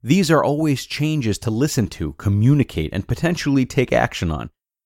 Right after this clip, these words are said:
If a part of who you are is pressing and that part is not expressed, your partner isn't knowing the real you anymore. You understand? It can be tough to process sometimes, though, and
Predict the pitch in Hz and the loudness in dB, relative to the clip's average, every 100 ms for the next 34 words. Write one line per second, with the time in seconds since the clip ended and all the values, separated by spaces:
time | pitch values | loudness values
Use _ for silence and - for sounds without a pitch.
0 | _ _ _ - - 120 151 151 127 - | _ _ _ -8 -4 0 2 2 2 0
1 | 151 143 135 117 95 - 147 135 117 101 | 2 4 6 4 2 -2 0 0 -2 -4
2 | 92 107 92 - 107 87 85 107 104 98 | -4 -4 -4 0 0 0 -4 -4 -4 -6
3 | - 135 120 95 - - _ _ _ - | -6 2 2 2 -6 -18 _ _ _ -2
4 | 113 113 139 120 117 110 107 92 104 113 | -2 2 2 2 2 0 -2 0 2 4
5 | 101 95 104 104 95 113 101 73 50 50 | 2 2 2 2 2 2 0 -4 -8 -12
6 | - _ _ _ - 117 104 113 113 117 | -16 _ _ _ -6 -4 -2 -2 0 -2
7 | 120 _ _ _ 101 131 123 123 113 104 | -6 _ _ _ -4 2 4 4 2 -2
8 | - - 151 - 117 - 131 143 113 101 | -6 0 0 0 -6 2 2 2 0 -2
9 | - 95 85 90 90 80 92 90 82 90 | -2 -4 -2 -4 -2 -2 0 0 0 -4